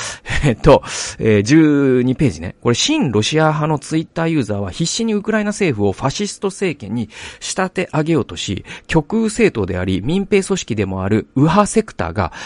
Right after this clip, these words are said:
えー、ウクライナ南部のオデッサでユダヤ系住民を襲撃したというとんでもない物語を書き連ねていた。これだからTwitterで起きていたことなんですよ。で、これらの物語は共有され、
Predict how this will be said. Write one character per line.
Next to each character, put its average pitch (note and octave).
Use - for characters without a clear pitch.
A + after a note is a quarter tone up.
え B2+
ー、 B2+
ウ -
ク G3
ラ G#3+
イ E3
ナ G#2
南 C#3
部 G2
の F2+
オ C3+
デ F3
ッ -
サ -
で F2+
ユ C#3
ダ F#3+
ヤ G#3
系 G3
住 F#3
民 F#2+
を E2
襲 G3
撃 G3
し -
た F#3+
と -
い F#2+
う F2+
と -
ん A#3+
で A3
も G#3+
な G#3
い B2+
物 A2
語 D#3+
を D#3
書 G#2
き F#3
連 D#3+
ね G2+
て D#2
い D2+
た。 -
こ D3
れ C#3
だ C#3
か A#2
ら G2
Twitter -
で G#3+
起 G#3+
き -
て -
い F2
た -
こ F2+
と F2
な E2
ん -
で -
す -
よ。 -
で、 E3+
こ A#3+
れ C#4+
ら C#4+
の D3+
物 B2
語 C#3+
は F2+
共 F3
有 E3
さ D3
れ、 C#3+